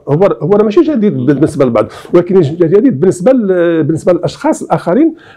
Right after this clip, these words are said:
اللي تي-، اللي تيقولوا بان مثلا هاد، هاد، هاد، هاد، هاد، هاد، هاد، هاد الحكومه اللي جات، اللي ناتجه، بحال مثلا حكومه اخنوش طلعت،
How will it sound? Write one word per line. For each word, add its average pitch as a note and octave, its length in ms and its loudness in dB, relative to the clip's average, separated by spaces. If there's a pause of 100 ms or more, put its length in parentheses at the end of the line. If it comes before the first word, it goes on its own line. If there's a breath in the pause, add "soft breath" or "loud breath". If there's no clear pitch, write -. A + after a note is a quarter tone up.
اللي F3 120 4
تي-، F#3 140 0
اللي F3 180 2
تيقولوا F3+ 380 0
بان F3 320 4
مثلا E3+ 420 2
هاد، D#3+ 220 0
هاد، D3+ 300 4
هاد، C#3 240 0
هاد، C3+ 280 -2
هاد، C3 180 0
هاد، A#2 440 0
هاد، A#2+ 300 -2
هاد B2 140 0
الحكومه C#3 320 -2
اللي C3+ 200 2
جات، B2+ 200 -2 (300 soft breath)
اللي D3 120 4
ناتجه، C3+ 300 4
بحال F#3+ 240 -2
مثلا A2 380 0 (440 loud breath)
حكومه F3+ 380 0
اخنوش D#3 240 -2
طلعت، G2 280 -4